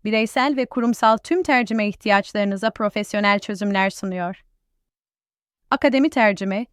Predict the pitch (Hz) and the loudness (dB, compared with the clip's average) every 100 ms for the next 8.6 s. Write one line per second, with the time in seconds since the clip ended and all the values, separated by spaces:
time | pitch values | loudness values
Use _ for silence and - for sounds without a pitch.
0 | _ - 262 269 330 302 254 233 247 226 | _ -2 0 4 4 4 2 2 0 2
1 | 208 202 208 208 208 208 196 208 - 202 | 2 2 0 0 2 0 0 -6 -4 -4
2 | 196 202 - - 196 202 _ - 220 208 | -4 -4 -6 -2 -2 -4 _ -10 -6 -2
3 | 202 220 269 _ _ 233 277 277 214 196 | 0 0 -4 _ _ 0 4 4 4 2
4 | 214 214 196 202 202 - 220 202 196 190 | -4 -6 -6 -4 -4 -4 -4 -2 0 0
5 | - 202 202 202 214 214 240 277 247 226 | 0 -4 -4 -4 -4 -2 -2 -2 0 0
6 | 226 240 - 220 202 202 214 202 202 196 | -2 -2 -2 0 0 0 0 0 -2 -6
7 | - 202 196 196 202 196 185 190 - - | -6 -6 -2 0 0 0 0 -2 -4 -8
8 | 185 - 180 185 175 185 | -10 -10 -10 -6 -8 -8